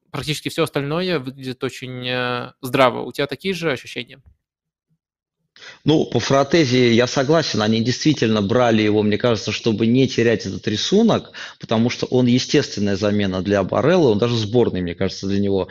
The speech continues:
Speaker 2: э, ну, но вот просто самая очевидная замена. Э, и это скорее, э, для Фратези боль, что он не будет играть столько, сколько он хотел бы, сколько он играл бы, может быть, в какой-то другой команде.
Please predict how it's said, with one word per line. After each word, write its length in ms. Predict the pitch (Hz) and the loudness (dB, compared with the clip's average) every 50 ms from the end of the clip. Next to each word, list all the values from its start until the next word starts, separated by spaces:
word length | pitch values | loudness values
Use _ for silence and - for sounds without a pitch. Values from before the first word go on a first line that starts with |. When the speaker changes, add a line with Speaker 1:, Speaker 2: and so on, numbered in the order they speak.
| - - - - _ | -10 -14 -16 -10 _
Speaker 2:
э, 260 | - 92 90 92 95 | -2 0 0 0 2
ну, 280 | 92 104 113 107 - - - | 2 2 2 0 0 2 2
но 180 | 127 131 135 127 | 4 4 4 4
вот 380 | 113 104 113 - - - - - | 2 2 0 0 -2 -6 -6 -2
просто 240 | 120 127 - - | -2 -2 0 -2
самая 300 | - - 131 117 110 104 | -2 0 0 0 2 0
очевидная 440 | 101 - - 113 107 104 95 98 98 92 | 0 0 2 2 2 2 2 0 0 0
замена. 480 | - 104 98 98 92 - - - - - - - - - - - | 2 2 2 0 -2 -4 -6 -10 -12 -12 -12 -12 -12 -14 -10 -4
Э, 180 | - 104 107 - - | 0 0 0 0 2
и 200 | - 123 123 - | 2 2 4 4
это 180 | - 135 - - | 2 2 2 0
скорее, 640 | - - - 127 123 135 143 135 127 123 123 117 - | -2 0 0 2 4 6 6 6 6 6 4 2 0
э, 340 | - - 120 117 110 107 107 95 - | 0 0 2 4 4 4 2 2 2
для 180 | 113 117 120 | 2 2 2
Фратези 540 | 113 - - 135 143 - 226 214 151 110 117 | 0 0 -2 -2 0 2 2 2 4 4 2
боль, 440 | 107 92 110 123 113 101 90 87 80 - _ _ _ _ _ | 2 4 4 4 4 4 2 0 -4 -10 _ _ _ _ _
что 200 | - - - 117 | -6 -2 2 2
он 100 | 117 120 | 4 4
не 80 | 127 123 | 4 4
будет 320 | 131 151 131 113 101 - | 2 2 2 2 2 2
играть 280 | 107 107 117 107 98 - | 2 2 2 2 2 0
столько, 400 | - - 151 175 208 202 - 131 | 0 2 2 2 2 2 0 -2
сколько 400 | - - - 127 139 143 135 - | -2 0 0 2 2 2 2 0
он 280 | 127 - - 127 123 127 | 0 0 2 2 2 2
хотел 500 | - - 123 120 - - 131 120 104 98 | 2 0 -2 -2 0 2 2 2 2 0
бы, 120 | - - | -2 -4
сколько 260 | - - 117 110 - 120 | -2 -2 -2 0 2 0
он 100 | 120 113 | 0 2
играл 220 | 104 123 143 160 | 2 2 2 2
бы, 100 | 139 127 | 2 0
может 260 | 110 117 127 127 127 110 | -2 -2 -2 -2 0 0
быть, 240 | 113 120 110 - - - - - _ - | 2 0 0 -2 -8 -16 -20 -20 _ -12
в 360 | 107 95 92 107 110 110 - | -12 -6 -2 0 2 2 2
какой-то 340 | - - 104 127 127 113 107 | 0 -2 0 0 0 0 0
другой 340 | 98 117 120 113 139 131 117 | 0 0 2 2 2 0 2
команде. 640 | - 110 104 104 104 101 92 95 87 - - - | 0 -2 0 0 0 0 0 -2 -4 -6 -10 -12